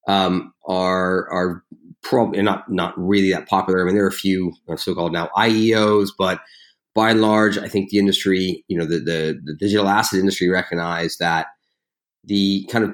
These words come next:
ability to, to arbitrage regulations by seeking to issue kind of utility tokens, which may or may not be securities, um, was coming to an end.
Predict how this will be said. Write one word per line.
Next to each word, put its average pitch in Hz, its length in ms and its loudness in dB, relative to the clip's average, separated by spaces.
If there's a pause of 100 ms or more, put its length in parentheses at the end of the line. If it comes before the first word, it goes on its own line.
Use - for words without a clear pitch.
ability 131 440 2
to, 107 480 2 (480)
to 113 100 -8
arbitrage 110 520 0
regulations 98 680 2
by 90 680 0
seeking 95 400 -2
to 92 80 -2
issue 85 340 -4
kind 87 160 -6
of 80 80 -8
utility 85 300 -4
tokens, 80 400 -8
which 85 240 -8
may 117 180 2
or 95 80 0
may 101 140 0
not 101 200 -2
be 90 240 -6 (380)
securities, 135 800 0
um, 98 460 -4
was 104 400 -2
coming 107 220 -2
to 104 80 0
an 101 80 0
end. 85 260 -4